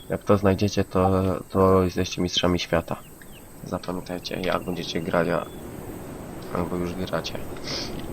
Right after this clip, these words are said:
Jesteście mistrzami świata, bo, bo...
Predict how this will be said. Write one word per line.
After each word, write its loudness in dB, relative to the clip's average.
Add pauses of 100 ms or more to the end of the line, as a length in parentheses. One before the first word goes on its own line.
(920)
Jesteście 2
mistrzami 2
świata, 2
bo, -4 (580)
bo... 0